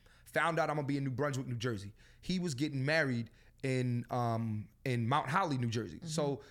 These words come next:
Speaker 1: I mean, it was about an hour ride, right? So I'm like, "All right, cool. We got two shows." His, he was getting married on Saturday at two o'clock.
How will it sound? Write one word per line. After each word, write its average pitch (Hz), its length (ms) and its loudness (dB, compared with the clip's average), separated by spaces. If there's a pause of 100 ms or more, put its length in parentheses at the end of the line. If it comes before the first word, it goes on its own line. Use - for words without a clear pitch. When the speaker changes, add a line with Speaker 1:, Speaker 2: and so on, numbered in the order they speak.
(180)
Speaker 1:
I 165 60 2
mean, 156 300 2
it 190 80 -4
was 214 100 -4
about 170 180 4
an 139 160 0
hour 139 300 6
ride, 120 360 2
right? 135 280 2 (280)
So 151 240 4
I'm 185 160 4
like, 139 180 0
"All 175 80 6
right, 156 160 4
cool. 196 180 0
We 135 80 2
got 127 160 0
two 196 160 0
shows." 180 320 2
His, 147 200 0
he 147 120 -2
was 127 100 -2
getting 180 180 0
married 175 220 6
on 170 80 0
Saturday 156 360 2
at 139 80 -2
two 160 140 2
o'clock. 131 400 -2